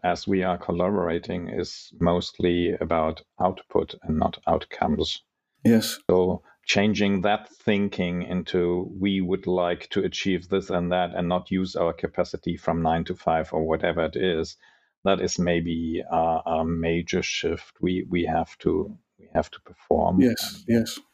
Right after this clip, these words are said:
Speaker 2: I,
Speaker 1: from
Speaker 2: um,
Speaker 1: that,
Speaker 2: yeah.
Speaker 1: create something great. Yeah.
Speaker 2: Defi-, definitely. Um, I, um, I, I've, I've been very fortunate. I've, I've had a quite a varied career, as,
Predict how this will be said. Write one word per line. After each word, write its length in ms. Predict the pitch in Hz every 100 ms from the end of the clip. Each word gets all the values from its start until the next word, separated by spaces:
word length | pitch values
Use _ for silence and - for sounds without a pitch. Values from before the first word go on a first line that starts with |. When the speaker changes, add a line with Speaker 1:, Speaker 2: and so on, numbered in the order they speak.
| _ _ _ _ _ - _ _ -
Speaker 2:
I, 160 | 151 180
Speaker 1:
from 280 | 180 175
Speaker 2:
um, 220 | 180 180 170
Speaker 1:
that, 80 | - -
Speaker 2:
yeah. 180 | 131 139
Speaker 1:
create 380 | 123 95 92 -
something 420 | 92 87 92 85
great. 380 | 87 78 78 -
Yeah. 140 | 85 - -
Speaker 2:
Defi-, 340 | 170 - 294
definitely. 540 | - - 262 233 -
Um, 360 | - 143 147 -
I, 500 | 160 151 156 156 151 -
um, 540 | 139 143 143 143 147 - _ _ _ _ -
I, 60 |
I've, 200 | 147 175 165
I've 80 | 190
been 120 | 196
very 200 | 156 170
fortunate. 420 | - 208 - 135 135
I've, 140 | 139
I've 80 | 135
had 120 | 143
a 80 | 139
quite 200 | - 165
a 60 |
varied 360 | 127 147 156 123
career, 320 | - 117 127
as, 140 | 135